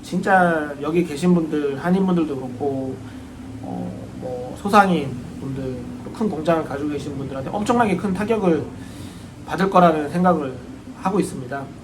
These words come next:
뭐 저 또한 아주 큰 타격을 받고 저도 지금 투자한 게 좀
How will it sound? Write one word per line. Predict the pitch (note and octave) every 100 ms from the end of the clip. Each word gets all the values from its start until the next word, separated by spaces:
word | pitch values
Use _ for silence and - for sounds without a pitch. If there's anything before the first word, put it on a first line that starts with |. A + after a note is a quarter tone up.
| - -
뭐 | D#3
저 | D#3+ E3+
또한 | G#3 F#3 F3+ - -
아주 | C3+ D#3+ F3+
큰 | F#3+ E3+
타격을 | F3 F3+ D#3+
받고 | A#2 - C3+ B2+ - - - - - - -
저도 | C#3 C#3+ D3 C#3 C3+ C3 C3
지금 | - C3 C3+ C3 B2+ - - - - - -
투자한 | F#3 G#3 F#3+ E3+
게 | C#3+ C3 B2+ B2+ -
좀 | -